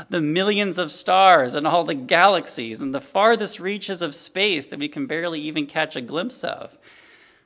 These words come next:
Or we don't have to even go big, we can go on the microscopic level. <laughs> The countless microbes and molecules and atoms that make up the many objects on our planet, or even just in this room. It's, uh, for me, it's rather staggering.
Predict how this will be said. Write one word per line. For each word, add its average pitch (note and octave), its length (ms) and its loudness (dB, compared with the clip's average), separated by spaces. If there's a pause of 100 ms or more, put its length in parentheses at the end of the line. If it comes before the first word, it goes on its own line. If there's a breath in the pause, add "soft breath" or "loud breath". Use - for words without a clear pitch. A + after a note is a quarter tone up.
Or E3 120 -10
we F#3+ 100 -2
don't A3 140 2
have G#3+ 100 2
to G3 80 -10
even E3+ 140 -2
go D#3 100 -2
big, C3+ 480 0
we D3+ 120 0
can D3+ 180 -2
go C#3+ 220 4
on C#3+ 100 2
the C#3+ 40 2
microscopic E3 840 0
level. - 420 -6
<laughs> - 60 -14 (600 loud breath)
The C#3+ 80 -4
countless E3+ 580 0
microbes D#3+ 520 -2
and C3+ 100 2
molecules C#3 640 2
and B2+ 140 -4
atoms C3+ 400 4
that B2 160 -4
make C#3+ 260 -2
up - 280 -4 (320 loud breath)
the C3+ 80 -2
many D3 280 4
objects C3+ 600 4
on C#3+ 80 0
our B2 100 0
planet, C3+ 420 -2
or B2+ 40 -4
even C#3+ 440 0
just C#3 340 -2
in B2+ 100 -4
this A#2 200 -8
room. D#3 360 -6
It's, - 240 -16
uh, - 260 -18
for E3 140 -8
me, A3+ 160 -2
it's - 140 -6
rather C#3 180 0
staggering. C#3 760 0